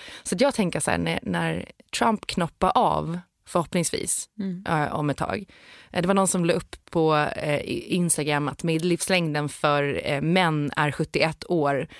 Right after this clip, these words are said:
Speaker 1: Eh, så här, Mela-, Mela-, och så var en bild på Melania när hon bara, "Yes." <laughs> Så här.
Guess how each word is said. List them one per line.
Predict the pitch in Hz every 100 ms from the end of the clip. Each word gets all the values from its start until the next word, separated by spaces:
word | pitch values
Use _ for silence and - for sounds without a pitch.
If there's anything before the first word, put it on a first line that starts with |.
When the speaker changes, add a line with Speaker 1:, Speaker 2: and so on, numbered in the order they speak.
| - - -
Speaker 1:
Eh, | 147 135 -
så | -
här, | 147
Mela-, | 160 165 180 185
Mela-, | 170 175 180
och | 170
så | 180
var | 175
en |
bild | 165 170
på | -
Melania | 170 180 170 151
när | 147
hon | 151 156 139
bara, | 127 -
"Yes." | 147 151 - - - - - -
<laughs> | 220 185 - 262
Så | 240
här. | 381